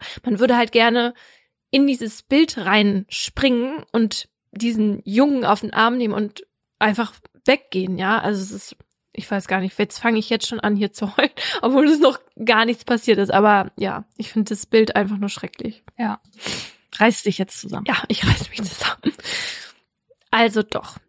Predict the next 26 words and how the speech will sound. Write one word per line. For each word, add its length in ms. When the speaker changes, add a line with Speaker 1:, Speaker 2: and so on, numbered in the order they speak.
Speaker 1:
der 100
Vierjährige 480
ist 220
nicht 300
weggelaufen 800
und 140
schon 140
gar 200
nicht 300
hat 120
ihn 120
seine 280
eigene 260
Mutter 300
versteckt. 640
Faruk 520
wurde 200
aller 220
Wahrscheinlichkeit 720
nach 180
entführt. 580
Aber 240
wer 180
ist 240
der 120
Mann? 300